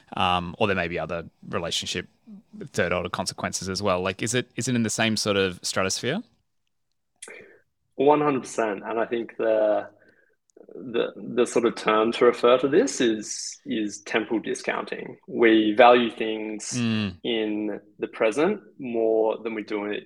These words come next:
Speaker 2: in the future, but often valuing things higher in the long term and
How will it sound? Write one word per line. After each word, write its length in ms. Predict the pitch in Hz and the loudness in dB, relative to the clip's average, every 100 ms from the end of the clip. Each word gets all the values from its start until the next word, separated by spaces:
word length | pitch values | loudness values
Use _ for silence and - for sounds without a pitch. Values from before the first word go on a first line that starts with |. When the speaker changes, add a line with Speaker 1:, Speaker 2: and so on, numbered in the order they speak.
| - | -10
Speaker 2:
in 100 | 110 | -10
the 80 | 104 | -8
future, 440 | 131 - 214 277 - _ _ _ - | -8 -4 0 -2 -4 _ _ _ 0
but 120 | 117 | 4
often 560 | 135 - 110 107 156 180 _ _ _ _ _ _ _ _ _ _ _ _ | 4 4 -6 -6 -8 -12 _ _ _ _ _ _ _ _ _ _ _ _
valuing 560 | 131 123 120 127 123 117 | 0 6 6 6 0 -2
things 300 | - 113 104 | -2 -4 0
higher 300 | 113 113 110 | 4 6 6
in 80 | 107 | 2
the 60 | |
long 300 | 104 107 104 | -2 -2 -4
term 500 | - 110 104 107 160 - _ _ _ _ _ _ _ _ _ _ _ | -6 -8 -6 -8 -10 -14 _ _ _ _ _ _ _ _ _ _ _
and 640 | 123 117 107 107 101 - | 2 2 2 -4 -6 -10